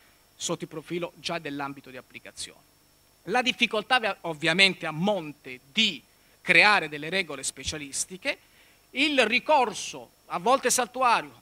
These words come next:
a volte frequente, alle riserve o a dichiarazioni interpretative nelle convenzioni internazionali che finiscono naturalmente, pur nel lodevole intento di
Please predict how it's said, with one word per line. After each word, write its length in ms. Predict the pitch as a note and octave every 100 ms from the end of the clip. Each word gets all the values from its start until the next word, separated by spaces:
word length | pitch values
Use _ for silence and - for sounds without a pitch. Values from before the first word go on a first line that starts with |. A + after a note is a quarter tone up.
| -
a 140 | D#3 D3
volte 340 | A3+ A#3+ A#3
frequente, 680 | - A#3 C4 A#3 E3+ D3+ -
alle 260 | F#3 F3+ F3
riserve 680 | F#3 - C4 B3 F3 C#3 D3
o 80 |
a 60 | D#3+
dichiarazioni 600 | E3 F3+ F3+ - B3+ B3+
interpretative 960 | B3+ B3 A#3 A#3+ A#3+ B3 C#4+ C#4 G3
nelle 180 | D3 D3
convenzioni 480 | D#3+ E3+ F#3 - C4
internazionali 840 | C4 B3+ B3 B3 B3+ A#3+ G3+ G3+ E3
che 120 | F3
finiscono 520 | F3+ A#3 C4+ - G#3+
naturalmente, 800 | G3+ G3+ G#3+ A3 A#3+ G#3 - D3
pur 280 | - C4 A3
nel 140 | F#3
lodevole 460 | F3 F3+ A3 F3+ D#3+
intento 640 | D#3 - G#3 E3+ - C#3+
di 220 | D#3 F#3